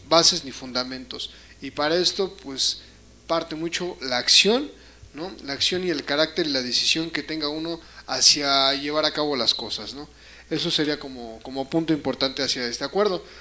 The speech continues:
La otra parte que, bueno, ahora venimos, dice, "Sé impecable con tus palabras", ¿no?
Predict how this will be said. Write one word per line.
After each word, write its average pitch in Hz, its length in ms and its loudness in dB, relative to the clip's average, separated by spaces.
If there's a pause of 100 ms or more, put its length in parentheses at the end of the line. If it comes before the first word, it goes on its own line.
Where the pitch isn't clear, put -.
(160)
La 165 120 2
otra 220 260 6
parte 208 320 12
que, 160 120 0
bueno, 165 300 2 (100)
ahora 165 180 -2
venimos, 165 360 -4
dice, 156 180 -8
"Sé - 120 4
impecable 160 460 2
con 139 160 -4
tus - 80 -4
palabras", 151 500 4
¿no? 147 160 -10